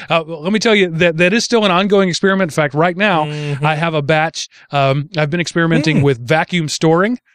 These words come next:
Speaker 1: uh,
Speaker 2: Mm-hmm.
Speaker 1: at the best way to store it. So I have a,
Speaker 2: Oh.
Speaker 1: I have a test batch right now that is vacuum sealed but not refrigerated, and I wanna see if the secret is in the oxidation or if the temperature matters.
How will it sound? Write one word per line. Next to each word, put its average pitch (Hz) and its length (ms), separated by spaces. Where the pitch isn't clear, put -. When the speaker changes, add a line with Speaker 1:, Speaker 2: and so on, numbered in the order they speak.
Speaker 1:
uh, 127 260
Speaker 2:
Mm-hmm. 135 160
Speaker 1:
at 139 160
the 143 80
best 151 240
way 151 100
to 143 60
store 165 300
it. 180 80
So 143 320
I 143 160
have 151 200
a, 135 240
Speaker 2:
Oh. 135 40
Speaker 1:
I 143 60
have 143 180
a 127 80
test - 320
batch 170 240
right 160 240
now 156 360
that 143 160
is 135 140
vacuum 180 500
sealed 180 520
but 139 160
not 175 260
refrigerated, 151 680
and 135 120
I 135 60
wanna 147 240
see 160 260
if 135 120
the 123 120
secret 185 480
is 147 180
in 139 100
the 123 80
oxidation 143 680
or 135 140
if - 80
the 123 80
temperature 143 400
matters. 101 380